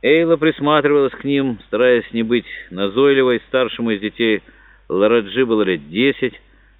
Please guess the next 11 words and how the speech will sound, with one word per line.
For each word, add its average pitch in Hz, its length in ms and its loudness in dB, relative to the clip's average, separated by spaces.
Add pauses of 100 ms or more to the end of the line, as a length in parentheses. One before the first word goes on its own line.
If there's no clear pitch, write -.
затем 123 260 -4
шла 110 200 -2
девочка 101 720 -2
Дазалия 90 840 0 (160)
лет 85 200 -8 (100)
семи 160 320 -2 (540)
и 151 80 -4
ещё 185 300 0
одна 143 160 0
девочка 139 580 -2 (1400)
Неладия. 107 1300 0